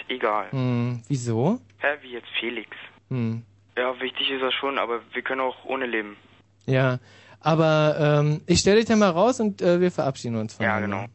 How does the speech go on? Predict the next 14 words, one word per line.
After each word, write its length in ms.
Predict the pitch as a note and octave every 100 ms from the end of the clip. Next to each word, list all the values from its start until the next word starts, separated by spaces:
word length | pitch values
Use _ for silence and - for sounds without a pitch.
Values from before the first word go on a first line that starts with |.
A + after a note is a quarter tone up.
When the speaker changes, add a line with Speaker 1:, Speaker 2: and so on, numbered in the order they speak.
| _
Speaker 1:
genau. 120 | A2+
Speaker 2:
Hm. 160 | G2+ A#2 - _ _ _ _ _ _ _ _ _ _ -
Speaker 1:
Naja, 540 | G#2+ A2 A2 A2 A#2 G#2+ - - _ _ _ -
pff, 80 | - - - - - _ -
wie 40 | -
darf, 240 | F#2+ G2+ F#2+ -
wie 60 | -
lange 220 | G2+ A2
darf 180 | G#2+ G#2+
die 100 | A#2
gewisse 260 | G#2+ G#2+ A2 -
Zeit 160 | G2+ -
sein? 260 | G2 A#2 -
Ich 140 | -